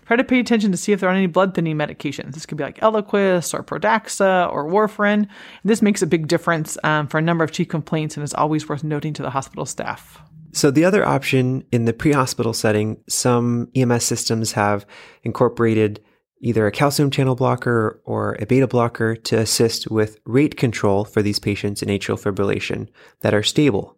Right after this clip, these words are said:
Speaker 2: In our system, we have a protocol for administering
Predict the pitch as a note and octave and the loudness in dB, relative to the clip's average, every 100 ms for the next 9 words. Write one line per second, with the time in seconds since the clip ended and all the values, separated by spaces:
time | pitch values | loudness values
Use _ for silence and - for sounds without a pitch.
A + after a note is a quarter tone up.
0 | _ - A#2+ A2+ D#3+ F#3+ F#3+ A#2+ - A2 | _ -2 0 2 2 2 2 0 2 0
1 | G#2+ - _ B2 C#3 D3 B2 A2+ G#2 - | 0 -4 _ 0 2 2 2 0 0 0
2 | G2+ A2 - G#2 G2+ G#2 A2 - G#2 G#2 | -2 -2 -4 -4 0 0 0 0 -2 -2